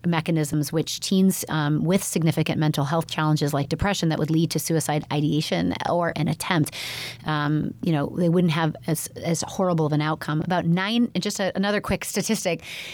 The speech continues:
nine out of ten people who attempt to end their life by suicide, um, who survive, say that they're so glad that they survived. When they reach and get the mental health services that they need, nine out of ten people who have tried to end their life and don't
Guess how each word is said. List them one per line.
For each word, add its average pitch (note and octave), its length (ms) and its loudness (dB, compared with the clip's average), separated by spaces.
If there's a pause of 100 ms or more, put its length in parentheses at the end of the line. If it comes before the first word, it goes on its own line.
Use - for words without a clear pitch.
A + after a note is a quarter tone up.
(160)
nine A3 380 2
out A#3 120 0
of F#3+ 120 -4
ten F#3+ 320 0
people D3 460 -2
who - 180 -2
attempt G3+ 460 0
to F#3+ 120 -2
end E3 220 2
their D3+ 100 0
life C#3+ 260 -2
by C#3+ 140 -2
suicide, E3+ 800 -2 (840)
um, D3 200 2
who - 160 2
survive, D#3+ 720 -2 (540)
say G#3 200 -2
that F3+ 140 0
they're F3+ 100 2
so G3 220 0
glad E3+ 200 0
that D3 120 0
they C#3+ 100 2
survived. C3+ 640 -4
When F3 240 4
they A#3+ 340 2
reach G#3+ 460 0
and E3 200 0
get D#3+ 280 -2
the E3+ 80 2
mental E3+ 260 2
health F3+ 220 -2
services D#3+ 480 -2
that D#3 180 2
they D#3 140 2
need, D3 320 0
nine D3+ 280 2
out A3+ 160 2
of G#3+ 120 -2
ten G#3 200 2
people F3 360 2
who D3 80 2
have D3 120 2
tried F3 360 0
to - 180 -2
end D#3 180 2
their D3 140 0
life D3 320 0
and D#3+ 160 4
don't D#3+ 420 2